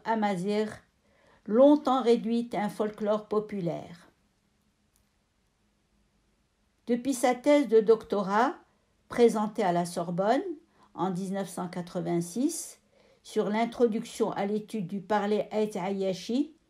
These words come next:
Haute Moulouya, Maroc, jusqu'à l'édition récente, en deux mille dix-sept,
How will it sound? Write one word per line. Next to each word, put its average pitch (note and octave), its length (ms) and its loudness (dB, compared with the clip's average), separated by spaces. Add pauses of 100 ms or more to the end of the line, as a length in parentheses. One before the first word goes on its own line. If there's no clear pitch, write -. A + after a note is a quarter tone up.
(600)
Haute A#3 320 10
Moulouya, G#3+ 680 0 (120)
Maroc, F#3+ 680 -2 (720)
jusqu'à C4 540 2
l'édition A#3+ 560 2
récente, B3 720 2
en F#3+ 100 -2
deux F#3+ 140 -2
mille F#3+ 220 -4
dix-sept, G3+ 520 -2